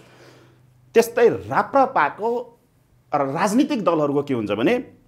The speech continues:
केन्द्रीय कार्य समितिको वार्षिक बै-, अ, बैठकहरूको क्यालेन्डर हुन्छ,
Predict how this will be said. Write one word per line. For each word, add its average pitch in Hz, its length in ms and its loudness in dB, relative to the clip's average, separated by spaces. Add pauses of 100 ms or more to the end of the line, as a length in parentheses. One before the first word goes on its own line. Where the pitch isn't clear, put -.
(880)
केन्द्रीय 127 260 -4
कार्य 123 160 -4
समितिको 117 540 -8
वार्षिक 110 420 -6
बै-, 107 180 -4
अ, 117 140 -6
बैठकहरूको 117 800 -6
क्यालेन्डर 107 420 -4
हुन्छ, 104 220 -6